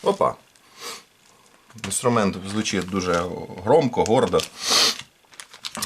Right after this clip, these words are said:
Вже як є. Купив плашку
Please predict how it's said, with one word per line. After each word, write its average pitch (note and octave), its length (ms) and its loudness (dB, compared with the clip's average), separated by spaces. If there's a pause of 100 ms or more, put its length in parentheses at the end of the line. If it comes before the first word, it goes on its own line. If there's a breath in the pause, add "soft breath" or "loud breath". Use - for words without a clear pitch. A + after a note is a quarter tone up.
(140)
Вже G2+ 240 0
як G#2 240 0
є. C#2+ 140 0 (1400 loud breath)
Купив D3+ 340 0
плашку D3 560 2